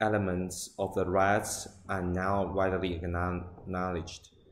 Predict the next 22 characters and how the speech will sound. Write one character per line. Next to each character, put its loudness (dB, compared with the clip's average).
and -2
there 6
is -2
no 2
denying -2
that -2
the 0
Zusud 0
riots 4
had -6
a 0
strong 0
influence -2
on -2
the -2
entire -4
generation -2
and -6
of -6
socially -2
disadvantaged -6
youngs. -6